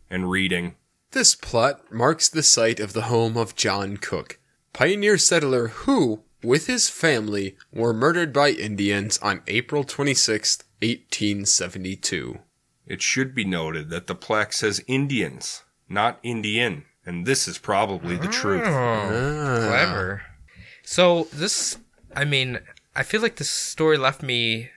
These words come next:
Speaker 3: with a lot of questions.
Speaker 1: Mm.
Speaker 2: Yeah.
Speaker 3: Questions that we'll never have answers to, obviously,
Speaker 1: I wish
Speaker 3: but
Speaker 1: we could, because
Speaker 2: Listen,
Speaker 1: nobody
Speaker 2: man.
Speaker 1: knows who was all involved in the Cook slangs.
Speaker 2: I know how we can find out.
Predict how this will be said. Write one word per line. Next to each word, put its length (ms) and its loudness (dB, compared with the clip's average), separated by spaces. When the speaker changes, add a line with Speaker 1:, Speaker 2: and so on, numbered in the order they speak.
Speaker 3:
with 340 -4
a 40 -8
lot 220 2
of 100 -14
questions. 580 -4
Speaker 1:
Mm. 220 4
Speaker 2:
Yeah. 380 2
Speaker 3:
Questions 320 0
that 120 2
we'll 100 -2
never 260 2
have 140 2
answers 420 -2
to, 140 -2
obviously, 440 -2
Speaker 1:
I 40 -2
wish 220 0
Speaker 3:
but 60 -4
Speaker 1:
we 80 0
could, 360 0
because 280 -4
Speaker 2:
Listen, 160 2
Speaker 1:
nobody 200 4
Speaker 2:
man. 80 2
Speaker 1:
knows 300 2
who 140 -2
was 380 -4
all 320 4
involved 800 -2
in 180 -4
the 60 -4
Cook 400 -4
slangs. 680 0
Speaker 2:
I 120 2
know 80 2
how 200 2
we 120 2
can 120 0
find 320 2
out. 300 0